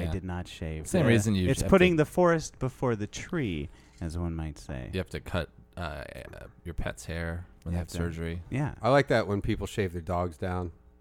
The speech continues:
Speaker 1: Yeah.
Speaker 3: In the summer, like, there'll be a big shaggy dog one day, and then the next day he's got a crazy haircut.
Speaker 1: Just, like, a super embarrassed dog.
Speaker 3: <laughs> Yeah. No, they see, they usually seem
Speaker 1: Uh,
Speaker 3: kinda
Speaker 1: like,
Speaker 3: happy.
Speaker 1: day one, they're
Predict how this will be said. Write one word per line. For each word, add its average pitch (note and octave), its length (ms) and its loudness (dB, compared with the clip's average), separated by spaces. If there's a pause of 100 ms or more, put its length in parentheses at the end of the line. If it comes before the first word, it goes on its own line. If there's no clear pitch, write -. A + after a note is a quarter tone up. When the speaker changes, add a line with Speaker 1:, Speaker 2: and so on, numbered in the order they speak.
(120)
Speaker 1:
Yeah. G2 200 2 (1120)
Speaker 3:
In G2+ 60 -8
the F#2 60 -4
summer, G2+ 360 0
like, F#2+ 200 2
there'll F#2+ 120 0
be F#2+ 100 0
a F#2 60 0
big F#2 160 0
shaggy F#2+ 360 0
dog F#2 260 0
one F#2+ 200 2
day, G#2+ 140 2
and G2+ 100 2
then F2+ 80 2
the F2 60 -2
next F2+ 260 -2
day F#2+ 180 -2
he's F2 100 -4
got F2+ 140 0
a - 20 -4
crazy F2 360 -6
haircut. F2 340 -4
Speaker 1:
Just, - 140 -4
like, F#2+ 120 0
a F2+ 80 -4
super E2 320 -6
embarrassed D#2 420 -6
dog. E2 320 -2
Speaker 3:
<laughs> F3+ 160 2
Yeah. F2+ 300 -4
No, G3+ 180 2
they A3 120 2
see, - 180 -8
they G#3+ 100 0
usually D3 300 -2
seem E2+ 120 -4
Speaker 1:
Uh, G#2+ 40 0
Speaker 3:
kinda A#2 180 0
Speaker 1:
like, C3 140 4
Speaker 3:
happy. E2+ 140 0
Speaker 1:
day G#2 80 6
one, F2 340 2
they're E2+ 280 -4